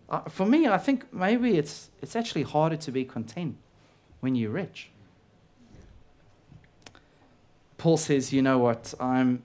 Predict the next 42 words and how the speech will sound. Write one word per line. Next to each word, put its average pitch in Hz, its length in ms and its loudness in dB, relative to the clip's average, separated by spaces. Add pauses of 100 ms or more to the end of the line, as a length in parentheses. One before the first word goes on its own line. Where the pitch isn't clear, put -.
I'm 127 200 0
thankful 127 880 -2 (260)
when 120 200 -2
this 110 180 -4
gift - 360 -8
comes. - 580 -10
I'm 123 160 -2
so 123 180 -4
thankful 123 380 -8
you, 107 160 -6 (100)
for - 160 -14
you, 107 120 -4
Philippians. - 840 -14 (540)
But 113 100 0
I 117 40 2
want 131 200 0
you 143 100 -2
to 120 80 0
know 101 500 -2 (380)
I'm 120 160 -4
content." - 520 -14 (100)
And 135 100 0
here's 208 260 6
why 151 200 6
I'm 151 100 4
content. 113 440 -8 (280)
And 147 100 2
he 156 60 6
comes 240 320 6
up 156 300 6 (180)
with 127 120 0
this 131 120 0
beautiful 233 480 6
verse 131 480 2 (260)
that 120 200 0
gets 127 300 0
butchered. 107 680 -4 (540)
Absolutely 180 420 2
butchered. 143 380 2
It's 127 100 -4
this 233 200 4
verse, 185 420 8